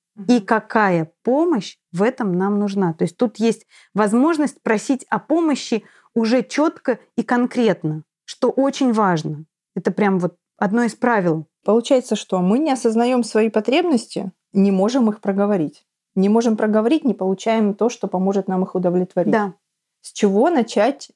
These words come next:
Speaker 1: человеку, который хочет прислушиваться к себе и обращать внимание на сигналы своего тела. Если он этого никогда не делал, взрослый человек вырос вот и привык, э, игнорировать их. Они фоновые истории идут, но он не может их, э,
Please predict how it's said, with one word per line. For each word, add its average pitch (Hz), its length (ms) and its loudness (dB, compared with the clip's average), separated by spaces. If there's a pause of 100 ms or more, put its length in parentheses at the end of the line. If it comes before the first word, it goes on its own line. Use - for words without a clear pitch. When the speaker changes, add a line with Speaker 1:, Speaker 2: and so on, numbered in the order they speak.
Speaker 1:
человеку, 190 580 0
который 220 540 -2
хочет 202 540 -4 (280)
прислушиваться 180 640 -2
к - 40 -14
себе 226 460 -2 (220)
и 190 120 -2
обращать 185 560 0
внимание 196 320 0
на 180 80 -2
сигналы 180 360 -2
своего 175 340 -2
тела. 143 260 -4
Если 170 220 -2
он 196 80 2
этого 196 220 -2
никогда 185 420 2
не 170 140 -2
делал, 254 360 0
взрослый 175 420 -2
человек 214 440 -2
вырос 202 380 -2
вот 160 240 -8
и 180 100 -6
привык, 196 480 -2
э, 170 220 -2 (120)
игнорировать 190 800 0
их. 170 120 -16
Они 170 340 -6
фоновые 185 400 0
истории 180 400 -2
идут, 269 280 0 (380)
но 190 220 2
он 247 220 2
не 202 100 2
может 202 360 0
их, 208 260 -4
э, 175 440 -2